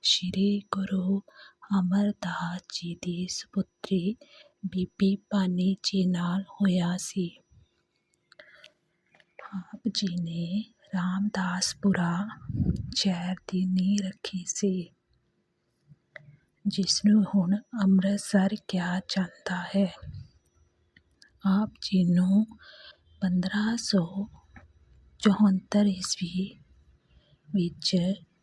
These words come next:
ਗੁਰੂ ਗੱਦੀ ਪ੍ਰਾਪਤ ਹੋਈ ਸੀ। ਆਪ ਜੀ ਨੇ ਸੰਤੋਖਸਰ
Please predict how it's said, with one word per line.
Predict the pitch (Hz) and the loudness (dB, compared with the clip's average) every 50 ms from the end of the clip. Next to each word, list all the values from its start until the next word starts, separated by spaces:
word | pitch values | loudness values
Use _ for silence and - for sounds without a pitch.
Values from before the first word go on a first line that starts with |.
| _ _ - | _ _ -6
ਗੁਰੂ | - - 214 220 220 233 233 | -2 2 2 4 4 2 0
ਗੱਦੀ | - - 202 185 - - - 175 180 190 | 0 0 0 0 -2 -2 -2 0 0 0
ਪ੍ਰਾਪਤ | - - - 202 190 175 - - _ - | -2 0 2 2 2 2 0 -4 _ -2
ਹੋਈ | 202 - - 185 175 175 175 | 0 0 2 0 0 0 -2
ਸੀ। | 175 - - - - 196 190 180 185 190 | -4 -4 -2 0 2 2 2 2 0 -4
ਆਪ | - - - - - - - - - _ _ _ _ - - - - - - - - - - - | -2 -2 -2 0 0 -2 -4 -4 -8 _ _ _ _ -20 -18 -14 -12 -10 -10 -10 -10 -8 -6 -6
ਜੀ | 190 - - 196 185 180 196 | -4 0 2 2 4 4 4
ਨੇ | 196 190 190 185 185 180 202 - - - _ _ _ _ _ _ _ _ _ _ _ _ _ _ | 4 4 2 0 -2 -4 -6 -8 -12 -18 _ _ _ _ _ _ _ _ _ _ _ _ _ _
ਸੰਤੋਖਸਰ | - - 226 196 190 185 190 - - 180 185 185 185 208 - - - - - 175 165 170 175 185 | 2 4 6 6 6 4 2 0 -2 0 2 2 2 0 0 -4 -4 -2 -2 -2 -2 -2 -2 -4